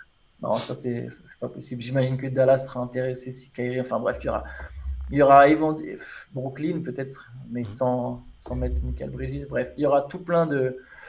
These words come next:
Speaker 1: tout plein, euh, tout plein d'équipes qui, qui seront tentées. Mais bon, revenons un peu sur la draft parce que donc on a dit les Blazers ont le troisième pick et
Speaker 2: Ouais.
Speaker 1: normalement on sait qu'ils vont choisir parce qu'on sait qui va choisir Charlotte avec son deuxième choix.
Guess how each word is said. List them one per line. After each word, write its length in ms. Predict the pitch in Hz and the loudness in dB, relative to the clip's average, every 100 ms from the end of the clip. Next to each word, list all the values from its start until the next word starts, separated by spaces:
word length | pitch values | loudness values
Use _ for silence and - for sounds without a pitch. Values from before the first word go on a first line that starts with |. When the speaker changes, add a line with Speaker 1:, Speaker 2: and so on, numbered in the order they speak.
| - - _ - _ - - - - _ _ _ _ _ | -20 -20 _ -20 _ -20 -20 -20 -20 _ _ _ _ _
Speaker 1:
tout 100 | 190 | -10
plein, 280 | 190 196 185 | 4 6 10
euh, 360 | 175 156 151 | 10 10 8
tout 120 | 151 185 | 6 4
plein 160 | 190 | 4
d'équipes 340 | 175 170 180 - | 4 0 -8 -10
qui, 300 | 160 143 135 | -6 -6 -6
qui 140 | 147 | -10
seront 200 | - 156 | -8 -4
tentées. 340 | - 156 190 185 | 0 2 4 4
Mais 140 | 147 | 4
bon, 220 | 123 113 - | 2 -2 0
revenons 380 | 151 170 196 | 0 2 2
un 60 | 190 | 2
peu 120 | 185 | 2
sur 180 | 185 180 | -2 4
la 100 | 170 | 4
draft 240 | 170 180 - | 4 0 -2
parce 140 | 147 | -6
que 80 | 160 | -6
donc 200 | 147 139 | -6 -4
on 60 | 147 | -2
a 80 | 143 | -2
dit 120 | 151 | 0
les 100 | 151 | 0
Blazers 420 | 151 151 156 143 | 2 0 -2 -6
ont 60 | 143 | -6
le 120 | 131 | -6
troisième 460 | - 147 139 147 | 0 0 0 -4
pick 300 | 147 196 196 | -8 -12 -8
et 40 | 127 | -4
Speaker 2:
Ouais. 20 | |
Speaker 1:
normalement 340 | 120 127 160 156 | 0 2 2 0
on 40 | |
sait 320 | 131 - 220 | -2 -4 -4
qu'ils 200 | 220 180 | -4 -6
vont 140 | 156 165 | -4 -2
choisir 380 | 175 180 185 - | 0 0 -2 -4
parce 160 | 139 | -4
qu'on 120 | - | -6
sait 280 | 135 - 175 | -10 -8 -10
qui 160 | 170 156 | -10 -4
va 120 | 151 | -4
choisir 600 | 143 147 151 151 160 - | 0 0 0 0 -2 -6
Charlotte 420 | - 139 143 143 | -4 -2 0 0
avec 240 | 139 127 123 | -2 -2 -6
son 180 | - 127 | -10 -8
deuxième 420 | 131 143 143 135 | -6 -6 -6 -8
choix. 340 | - 156 160 | -4 -4 -4